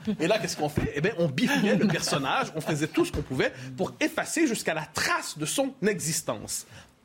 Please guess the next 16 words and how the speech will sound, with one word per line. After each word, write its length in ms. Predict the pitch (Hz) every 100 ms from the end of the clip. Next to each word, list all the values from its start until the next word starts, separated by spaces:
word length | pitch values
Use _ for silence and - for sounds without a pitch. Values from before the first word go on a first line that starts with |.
| -
Et 40 |
ça, 120 | 277
ça 100 | 311
nous 120 | 196 185
conduit 440 | 165 151 156 302 -
à 60 |
ce 120 | - 170 - -
génie 400 | 143 160 262 262
remarquable 640 | 160 143 - - 196 165
de 100 | 135 131
la 80 |
pensée 300 | 135 147 -
politique 420 | - 143 131 185 131
au 20 |
vingtième 300 | 127 170 165
siècle 340 | - 285 -